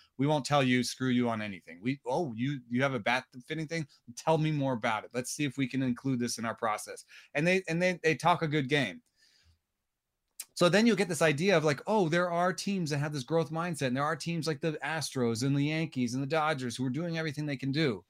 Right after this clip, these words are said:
And then you get this idea, "Oh, baseball is learning."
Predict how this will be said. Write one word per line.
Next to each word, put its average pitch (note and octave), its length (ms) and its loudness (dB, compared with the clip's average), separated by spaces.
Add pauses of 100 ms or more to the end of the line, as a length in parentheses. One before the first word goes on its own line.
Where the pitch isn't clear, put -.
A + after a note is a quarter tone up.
(380)
And F3 120 2
then G#3+ 80 4
you G#3 80 2
get F#3 140 2
this F3 140 -2
idea, F3+ 360 4
"Oh, G#3 200 6
baseball A3+ 640 0
is F3 240 2
learning." C3 520 2